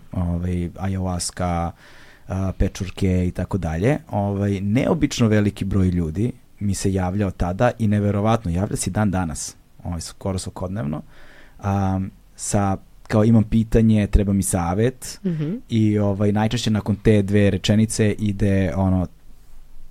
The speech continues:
Speaker 1: cela, ono, kako mi to zovemo, zavesa teksta,
Speaker 2: Mhm.
Speaker 1: ovaj, od problema koje ljudi imaju i, kao, treba im, videli su,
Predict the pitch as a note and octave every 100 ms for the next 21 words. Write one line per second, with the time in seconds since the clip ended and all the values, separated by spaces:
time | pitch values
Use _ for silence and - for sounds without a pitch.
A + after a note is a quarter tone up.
0 | - - - A#2 A2 G#2+ G2+ G2 - G#2
1 | G2+ G#2+ G2 G#2 A2 G2+ E2 - - F#2+
2 | - - C3 E3+ F#3 D#3+ D3+ F#3 C#4+ A2
3 | G#2 G2+ G2 G#2 G#2 G#2 G#2 G2+ G2 -
4 | - - A2 A2+ A#2 A#2 G#2 - G2+ F#2+
5 | G2+ F#2+ F2+ G2 C3 F3+ - - A#2+ A#2
6 | A#2+ G#2+ A2+ A2 A2+ A2+ G#2+ G#2+ A2 G#2
7 | - G#2+ G2+